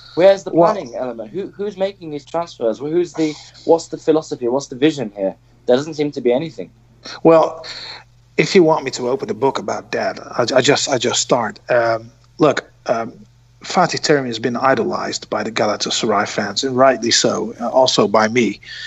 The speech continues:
Speaker 2: 'cause he's a very special, uh, person in Turkish football. Uh, uh,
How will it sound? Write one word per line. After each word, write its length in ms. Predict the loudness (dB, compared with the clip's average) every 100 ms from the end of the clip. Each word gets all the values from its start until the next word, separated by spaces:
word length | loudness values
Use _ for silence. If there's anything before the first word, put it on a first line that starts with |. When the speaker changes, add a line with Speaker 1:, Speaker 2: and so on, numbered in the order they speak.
| -12 -6
Speaker 2:
'cause 180 | -2 0
he's 160 | 0 0
a 60 |
very 220 | 2 2 2
special, 500 | -2 -2 -2 0 0
uh, 340 | 0 0 -2
person 380 | 0 2 2 0
in 80 | 0
Turkish 320 | 0 2 0
football. 520 | 4 4 4 0 0
Uh, 40 | -2
uh, 520 | -2 -2 -2 -2